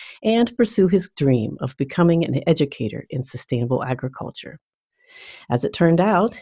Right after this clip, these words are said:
Alex began working as the student farm manager at Rutgers in April of twenty nineteen and is also a part-time instructor in the Agriculture and Food Systems program. He says his ultimate goal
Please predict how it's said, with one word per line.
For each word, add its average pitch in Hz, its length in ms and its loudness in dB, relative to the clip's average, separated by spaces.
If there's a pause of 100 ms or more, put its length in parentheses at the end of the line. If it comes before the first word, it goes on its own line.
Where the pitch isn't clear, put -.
Alex 135 320 0
began 156 340 2
working 202 540 -2
as 131 320 -4 (120)
the 135 160 0
student - 420 0
farm 117 300 -2
manager 117 480 -2
at 139 200 -4
Rutgers 170 440 -2
in 165 240 0
April 190 320 -2
of 180 100 0
twenty 196 280 0
nineteen 202 680 0
and 170 160 4
is 180 180 -4
also 190 380 0
a 139 80 0
part-time 180 460 -2
instructor - 680 -4
in 127 160 2
the 117 300 -2
Agriculture 139 560 -6
and 139 200 -4
Food 143 220 -4
Systems 170 400 -6
program. 233 480 -2 (460)
He 214 80 2
says 262 400 6
his 160 440 6
ultimate 175 380 4
goal 127 400 2